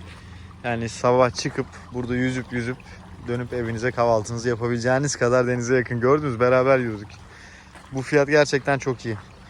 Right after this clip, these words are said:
Fiyatı şu an söyleyemiyorum. Değişkenlik gösteriyor çünkü. Şimdi yaz da geliyor. Siz beni WhatsApp üzerinden arayın, sorun. Hızlıca ben size buranın fiyatını söyleyeceğim.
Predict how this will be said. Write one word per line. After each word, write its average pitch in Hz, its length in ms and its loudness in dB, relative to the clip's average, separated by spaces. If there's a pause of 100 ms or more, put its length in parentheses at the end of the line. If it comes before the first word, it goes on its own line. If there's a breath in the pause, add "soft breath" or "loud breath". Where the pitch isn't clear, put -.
(220 loud breath)
Fiyatı 151 240 2
şu 175 140 0
an 175 80 6
söyleyemiyorum. 156 600 2
Değişkenlik 147 500 0
gösteriyor 123 480 -4
çünkü. 139 340 -6 (180)
Şimdi 131 180 -6
yaz 135 240 6
da 135 60 -2
geliyor. 123 380 -2 (720 loud breath)
Siz 143 240 -8
beni 147 300 0 (180)
WhatsApp 143 440 4
üzerinden 127 340 -2
arayın, 143 320 2
sorun. 139 360 2
Hızlıca 143 340 2
ben 131 140 0
size 131 200 -2
buranın 131 240 0
fiyatını 135 380 -4
söyleyeceğim. 131 480 -2